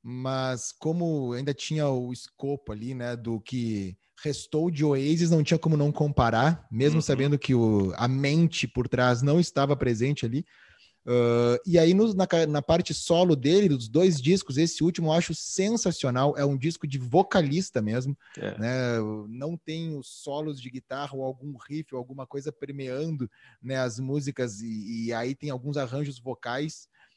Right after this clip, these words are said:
Speaker 1: que eu acho que foram feitos pra destacar cada vez mais o Liam mesmo. Ele tá cantando melhor e veio de quebra o acústico M T V, né? Que ele,
Speaker 2: Verdade.
Speaker 1: que ele gravou em Ru, né? E, e f-, um baita,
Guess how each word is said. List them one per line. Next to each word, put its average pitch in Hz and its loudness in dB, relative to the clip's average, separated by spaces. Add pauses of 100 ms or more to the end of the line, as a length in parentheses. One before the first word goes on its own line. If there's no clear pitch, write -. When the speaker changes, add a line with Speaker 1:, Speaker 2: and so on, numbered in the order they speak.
Speaker 1:
que - -12
eu 113 -6
acho 127 -8
que 123 -16
foram 135 -12
feitos 131 -12
pra 131 -6
destacar 127 -12
cada 127 -10
vez 131 -8
mais 131 -6 (180)
o 170 0
Liam 156 -2
mesmo. 143 -6 (160)
Ele 139 -8
tá 151 -6
cantando 165 -6
melhor 151 -4 (100)
e 240 -10 (200)
veio 196 0
de 214 -4
quebra 180 -2
o 208 0
acústico 196 -6
M 190 -4
T 226 -6
V, 190 -6 (200)
né? 123 -10
Que - -12
ele, 104 -2
Speaker 2:
Verdade. 107 0
Speaker 1:
que - -12
ele 107 -6
gravou 120 -2 (360)
em 135 -8
Ru, 175 -2 (440)
né? 127 -8
E, 120 -6
e - -10
f-, - -20 (180)
um 107 -14
baita, 131 -6